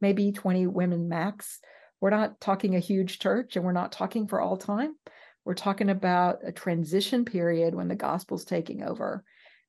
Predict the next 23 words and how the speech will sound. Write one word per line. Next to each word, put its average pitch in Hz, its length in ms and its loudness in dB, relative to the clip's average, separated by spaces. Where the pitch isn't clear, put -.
and 175 520 2
the 190 120 2
local 185 360 2
God 185 440 0
is 190 220 0
being 185 320 2
shown 185 540 2
inferior 196 720 0
to 208 160 2
the 202 100 4
preeminent 180 580 0
God, 175 280 2
Jesus, 175 500 -2
who 185 200 0
is 175 200 -2
able 226 340 0
to 190 300 -6
deliver 175 460 -2
people 202 360 -6
safely. - 640 -8
Will 208 300 6
be 285 160 8
saved 208 560 4